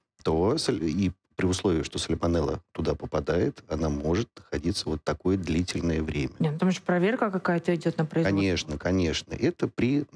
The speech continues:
Speaker 1: а, нарушении технологии приготовления.
Speaker 2: А
Speaker 1: Только
Speaker 2: пастеризованное?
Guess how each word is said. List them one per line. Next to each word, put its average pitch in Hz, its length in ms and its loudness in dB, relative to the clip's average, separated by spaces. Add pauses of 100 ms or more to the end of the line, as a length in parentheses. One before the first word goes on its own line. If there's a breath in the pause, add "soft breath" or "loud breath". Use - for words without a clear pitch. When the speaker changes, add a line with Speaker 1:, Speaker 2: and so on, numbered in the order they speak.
(120)
Speaker 1:
а, 80 140 0
нарушении 85 480 2
технологии 76 640 -4
приготовления. 69 600 -4
Speaker 2:
А 214 80 2
Speaker 1:
Только 208 380 -2
Speaker 2:
пастеризованное? 202 840 2